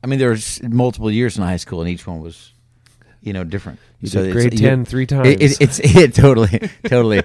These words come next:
Speaker 1: I mean, it's leaps and bounds, though. I mean, those years are so, uh, uh, they're, they're,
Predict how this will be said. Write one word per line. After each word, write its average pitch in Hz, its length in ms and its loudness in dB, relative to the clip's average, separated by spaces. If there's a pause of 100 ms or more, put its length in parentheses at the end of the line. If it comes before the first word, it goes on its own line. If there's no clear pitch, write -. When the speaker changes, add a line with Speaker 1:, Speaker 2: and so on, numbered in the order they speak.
(140)
Speaker 1:
I 170 100 4
mean, 185 80 8
it's 151 100 2
leaps 208 240 2
and 175 100 4
bounds, 160 300 4
though. 113 100 0
I 107 60 0
mean, 104 160 0
those 110 240 0
years 117 260 -4
are 101 60 -6
so, 101 380 0
uh, 85 360 -6 (760)
uh, 78 220 -6
they're, 82 260 -6
they're, 87 320 -8